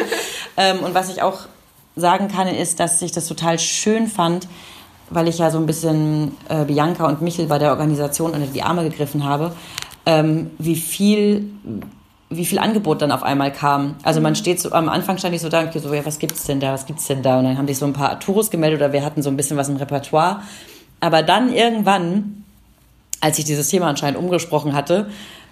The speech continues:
Speaker 2: sind so viele Künstlerinnen auf uns zugekommen und gesagt,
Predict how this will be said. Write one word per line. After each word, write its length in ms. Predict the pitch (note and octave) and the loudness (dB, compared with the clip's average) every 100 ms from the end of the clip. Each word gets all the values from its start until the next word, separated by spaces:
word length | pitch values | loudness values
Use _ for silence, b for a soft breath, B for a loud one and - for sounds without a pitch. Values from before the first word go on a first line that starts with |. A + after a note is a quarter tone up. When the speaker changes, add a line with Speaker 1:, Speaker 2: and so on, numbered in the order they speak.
| _ | _
Speaker 2:
sind 160 | - E3+ | -2 0
so 220 | D#3 A3 | 4 2
viele 280 | C4+ - F3+ | 2 0 0
Künstlerinnen 880 | F3 G#3+ A3+ F3 D3+ C#3+ C#3 E3 F3+ | 2 0 0 2 2 2 2 0 -2
auf 160 | - D3+ | -2 0
uns 160 | D#3+ - | 0 0
zugekommen 380 | F#3+ D#3+ E3 | 0 0 0
und 100 | D#3 | 0
gesagt, 120 | D3 | 0